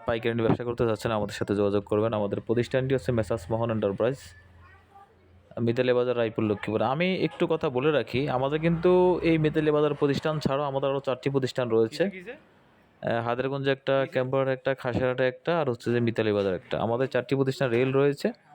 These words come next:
Speaker 1: তো আমরা, আহ, কিন্তু চারটি প্রতিষ্ঠান থেকে কিন্তু মাল ডেলিভারি দিয়ে থাকি। তো ভিউয়ার্স, যাদের মালের প্রয়োজন, যাদের ডাবের প্রয়োজন, তারা আমাদের সাথে যোগাযোগ করবেন। আমরা ইনশাল্লাহ পুরো বাংলাদেশে মাল ডেলিভারি দিয়ে থাকি। দেখেন যে আজকে এক ভাই, আহ, পিকআপ নিয়ে এসেছেন, উনি আজকে এক হাজার মাল নিয়ে যাবে আমাদের থেকে।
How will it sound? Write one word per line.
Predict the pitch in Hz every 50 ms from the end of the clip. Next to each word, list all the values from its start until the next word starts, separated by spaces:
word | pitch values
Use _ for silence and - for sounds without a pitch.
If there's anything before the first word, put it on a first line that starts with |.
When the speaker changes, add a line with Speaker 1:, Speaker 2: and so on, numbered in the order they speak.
| - _ _ _ - _ _ _ _ _ _ -
Speaker 1:
তো | 131 127
আমরা, | - 120 139 143 151 160 165 165 170 170
আহ, | 151 - 110 131 127 131 127 123 - - - -
কিন্তু | 147 143 143 147 143
চারটি | - - 139 135 - 147
প্রতিষ্ঠান | 147 139 139 - - 147 139
থেকে | 135 135 131
কিন্তু | 135 135 131
মাল | 131 127 117 107
ডেলিভারি | 107 107 110 107 110 110 98
দিয়ে | 95 95 92
থাকি। | 101 104 104 - - 196 208 - _ _ _ _ _ _ _ - - _ _ _ -
তো | 135
ভিউয়ার্স, | 135 147 165 160 143
যাদের | 147 143 165 165
মালের | 160 156 156 160 156
প্রয়োজন, | 147 151 151 147 151 170 170
যাদের | 151 139 135 139 135
ডাবের | 127 131 127 135 135
প্রয়োজন, | 123 - 131 135 151 160
তারা | 147 - 120 123
আমাদের | 123 120 117 117
সাথে | - - 120 117 113
যোগাযোগ | 110 110 104 98 95 95 -
করবেন। | - 95 98 117 151 202 226 -
আমরা | - 107 107 107 107 110 107 104
ইনশাল্লাহ | 101 107 - 107 107 104
পুরো | - 107 107
বাংলাদেশে | 104 104 104 104 98 101 104 - 120
মাল | 120 117 110 104 95
ডেলিভারি | 95 92 98 98 104 104 101
দিয়ে | 95 98 95 92
থাকি। | - 107 110 113
দেখেন | 113 120 135 147 147
যে | 151
আজকে | 143 139 - - 143
এক | 135 131 123
ভাই, | 120 127 135 135
আহ, | 135 - - - - - - - - - - _ - - - -
পিকআপ | 107 - - 123 135 139
নিয়ে | 135 139 135 127
এসেছেন, | 123 131 127 - 151 139
উনি | 127 127 127 123
আজকে | 120 - - -
এক | 120 110
হাজার | 117 113 120 120
মাল | 120 120 117 113 107
নিয়ে | 104 104 98
যাবে | 101 101 104
আমাদের | 98 98 98 104 107 -
থেকে। | - 117 127 -